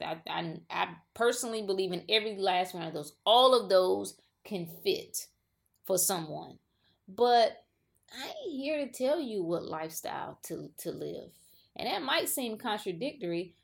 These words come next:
but it's really not the goal that I'm trying to share. It's really not the goal that I'm trying to, to, to meet here, so to speak. This is about you, right?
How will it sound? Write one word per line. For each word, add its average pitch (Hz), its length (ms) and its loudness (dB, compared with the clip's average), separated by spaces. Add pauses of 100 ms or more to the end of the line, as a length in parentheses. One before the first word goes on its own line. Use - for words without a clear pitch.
but 208 100 4
it's 185 160 0
really 302 280 2
not 226 240 -4 (160)
the 185 80 -2
goal 247 400 4
that 196 140 2
I'm 190 140 -2
trying 208 460 -4
to 185 480 2
share. - 600 -2 (1400)
It's 190 180 -6
really 254 200 4
not 220 140 0
the 196 60 0
goal 208 280 8
that 196 100 4
I'm 190 140 -2
trying 202 360 0
to, 170 280 -2
to, 165 260 -4
to - 160 -6
meet 196 380 0
here, 160 280 -4
so 160 220 -2
to 156 80 -8
speak. - 380 -6 (920)
This 233 420 2
is 277 400 2
about 196 840 2 (760)
you, 208 600 -4 (1700)
right? 190 200 0